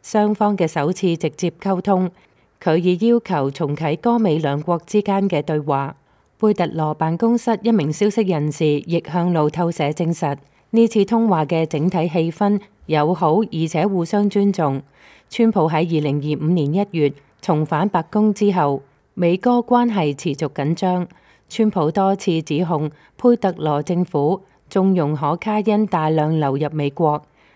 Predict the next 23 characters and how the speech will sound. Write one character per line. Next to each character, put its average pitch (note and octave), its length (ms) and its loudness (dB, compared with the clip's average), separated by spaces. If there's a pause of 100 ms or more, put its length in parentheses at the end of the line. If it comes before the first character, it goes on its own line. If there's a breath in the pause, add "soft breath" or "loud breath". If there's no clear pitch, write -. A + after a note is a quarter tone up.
(120)
並 D#3+ 180 -2
喺 F#3 140 0
去 F#3 140 0
年 C#3+ 180 0
十 D3 240 -4
月 D#3 200 0 (340 soft breath)
對 F3 220 2
佩 F#3 240 0
特 D#3 220 -2
羅 D3 240 0
實 D#3+ 160 -6
施 A3+ 240 0
制 F3 180 0
裁。 C#3+ 400 -2 (420 soft breath)
美 D3+ 180 0
國 E3+ 160 0
政 F3+ 260 0
府 E3 220 -2
喺 F3 200 -2
去 E3 120 0
年 C#3+ 200 -2
九 C#3+ 200 -4
月 F3+ 200 2